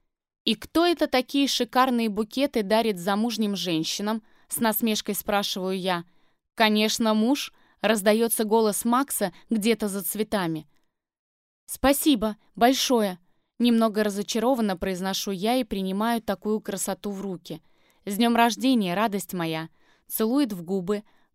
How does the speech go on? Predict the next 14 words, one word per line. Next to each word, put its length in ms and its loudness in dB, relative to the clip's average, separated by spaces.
"Проходи, 580 0
а 100 2
я 120 4
дверь 240 0
закрою". 560 -6
Я 200 4
иду 180 2
на 160 2
кухню, 360 -2
чтобы 320 -4
поставить 540 -2
цветы 340 -6
в 60 -6
воду. 420 -6